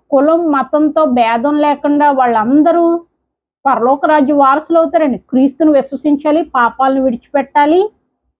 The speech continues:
తండ్రి యొక్క, కుమారుని యొక్క, పరిశుద్ధాత్మ యొక్క నామంలో బాప్టిజం తీసుకోవాలండి. అర్థమవుతుందండి. So, ఎవరైతే ఈ విధంగా చేస్తారో వాళ్ళందరూ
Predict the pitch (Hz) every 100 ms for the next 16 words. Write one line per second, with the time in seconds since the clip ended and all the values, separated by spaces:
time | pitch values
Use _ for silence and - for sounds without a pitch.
0 | _ _ - _ _ 285 285 311 339 330
1 | 339 330 302 285 285 294 294 294 302 -
2 | 254 - 285 320 359 359 311 302 277 269
3 | 269 277 262 233 202 - 269 302 302 262
4 | - 262 214 180 - _ _ _ _ _
5 | _ _ - 214 247 302 302 311 277 285
6 | - _ _ _ 403 359 339 277 247 311
7 | 349 370 359 302 285 294 277 _ _ _
8 | _ _ _ _ _ _ _ - 277 269
9 | 294 349 330 277 277 - 311 269 254 254
10 | 247 285 339 320 294